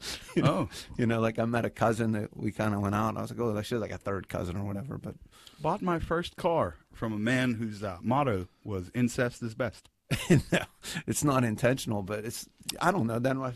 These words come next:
Speaker 1: I found a sister that I, or a cousin, sister or cousin, we don't know, that someone in my family, like, preaching to you about good virtue, they had a kid and didn't tell me.
Speaker 2: Okay, here's one a little closer. My wife, my late wife,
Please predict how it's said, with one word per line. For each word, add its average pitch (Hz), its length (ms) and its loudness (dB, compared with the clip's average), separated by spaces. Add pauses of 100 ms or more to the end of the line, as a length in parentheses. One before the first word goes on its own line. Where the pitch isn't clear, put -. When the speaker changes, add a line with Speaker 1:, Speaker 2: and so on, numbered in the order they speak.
Speaker 1:
I 120 100 0
found 131 280 -2
a 107 40 0
sister 127 540 -2
that 117 160 2
I, 117 80 4 (180)
or 107 180 4
a 95 40 0
cousin, 113 480 2
sister 110 380 -2
or 92 40 -4
cousin, 98 320 -2
we 95 60 -2
don't 98 160 -2
know, 101 260 -4 (520)
that - 160 0
someone 113 260 0
in 107 80 -2
my 104 140 -4
family, 104 500 -2
like, 98 300 -4 (140)
preaching 110 340 -2
to 101 40 0
you 101 120 0
about 95 260 -4
good 101 180 -4
virtue, 98 380 -4
they 98 140 -2
had 101 160 0
a 95 40 -4
kid 101 280 -4
and 95 100 -4
didn't - 220 -6
tell 101 180 -2
me. 101 160 -2 (800)
Speaker 2:
Okay, 127 340 0
here's 170 300 4
one 165 140 6
a 147 80 6
little 123 160 2
closer. 143 640 0
My 120 240 2
wife, 123 420 0
my 107 100 0
late 127 240 2
wife, 127 400 2